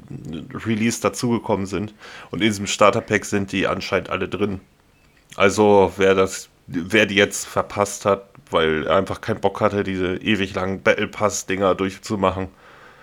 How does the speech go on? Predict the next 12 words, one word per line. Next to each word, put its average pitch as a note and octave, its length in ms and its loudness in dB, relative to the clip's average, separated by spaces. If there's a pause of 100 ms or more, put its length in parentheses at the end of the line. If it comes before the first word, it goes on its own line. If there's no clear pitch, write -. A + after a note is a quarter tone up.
(320)
ähm, F2 420 -4 (280)
bekommt - 380 0
die G2 60 0
jetzt F#2 220 0
halt F#2 180 -2
so G2 220 2
dank F2+ 260 -4
Game F2 180 -6
Pass - 240 -10
Ultimate. - 480 -12 (3000)
Ja, F#2+ 540 -10 (320)
ähm, A2+ 320 -6